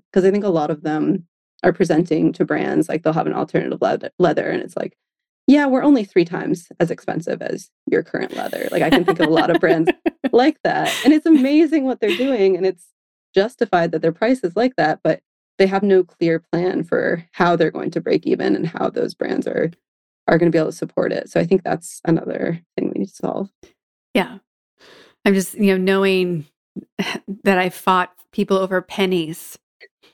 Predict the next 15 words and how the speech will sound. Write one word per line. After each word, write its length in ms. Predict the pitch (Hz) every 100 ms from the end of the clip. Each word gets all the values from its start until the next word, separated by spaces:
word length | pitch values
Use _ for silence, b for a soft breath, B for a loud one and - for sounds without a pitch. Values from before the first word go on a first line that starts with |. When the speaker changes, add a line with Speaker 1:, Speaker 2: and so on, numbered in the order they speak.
| _ -
Speaker 2:
to 120 | 202
say 180 | 196 196
something's 300 | 208 202 190
gonna 140 | 190
go 120 | 185
up 160 | 180 170
three 260 | - 185 180
times, 560 | 185 180 170 165 165 -
even 240 | 202 208
though 120 | 196
it 60 | 180
might 400 | 180 170 170 -
be 120 | 180 185
the 140 | 180
smallest 800 | - - 190 180 185 180 - -